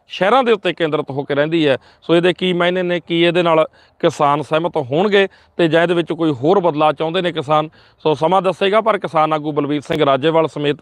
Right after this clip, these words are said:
ਸੰਯੁਕਤ ਕਿਸਾਨ ਮੋਰਚਾ ਤੇ ਪੰਜਾਬ ਦੀਆਂ ਵਿਰੋਧੀ ਪਾਰਟੀਆਂ ਪੰਜਾਬ ਸਰਕਾਰ ਦੇ ਇਸ ਫੈਸਲੇ ਨੂੰ ਮੂਲੋਂ ਰੱਦ ਕਰ ਚੁੱਕੀਆਂ ਨੇ। ਔਰ ਇੱਥੋਂ ਤੱਕ ਵੀ ਆਮ ਆਦਮੀ ਪਾਰਟੀ ਦੇ ਕੁਛ ਆਗੂ ਜਿਹੜੇ ਨੇ ਉਹ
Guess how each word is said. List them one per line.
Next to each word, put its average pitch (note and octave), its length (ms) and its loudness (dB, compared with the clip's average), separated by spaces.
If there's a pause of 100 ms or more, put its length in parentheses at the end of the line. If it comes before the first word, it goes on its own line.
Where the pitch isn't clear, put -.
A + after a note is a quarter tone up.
(360)
ਸੰਯੁਕਤ F#3+ 460 0
ਕਿਸਾਨ E3+ 360 0
ਮੋਰਚਾ D#3 360 -2
ਤੇ E3 120 0
ਪੰਜਾਬ D3 420 0
ਦੀਆਂ D3 140 -2
ਵਿਰੋਧੀ E3+ 300 -4
ਪਾਰਟੀਆਂ C#3 540 0 (360)
ਪੰਜਾਬ E3+ 340 2
ਸਰਕਾਰ D#3 400 -2
ਦੇ C#3 120 -2
ਇਸ C#3 80 -2 (140)
ਫੈਸਲੇ C#3 340 -2
ਨੂੰ E3 180 -4
ਮੂਲੋਂ F3+ 260 0
ਰੱਦ C3+ 200 0
ਕਰ B2 160 -2
ਚੁੱਕੀਆਂ F3 380 -4
ਨੇ। F#3+ 140 0 (300)
ਔਰ F3+ 80 4
ਇੱਥੋਂ G3 240 0
ਤੱਕ G3+ 240 -2
ਵੀ G3 120 -2
ਆਮ E3+ 200 0
ਆਦਮੀ E3 240 -2
ਪਾਰਟੀ D#3 360 0
ਦੇ D#3 120 -2
ਕੁਛ D#3 240 -8 (200)
ਆਗੂ D3+ 340 2
ਜਿਹੜੇ F3 260 2
ਨੇ C#3+ 180 -2 (360)
ਉਹ G3 300 4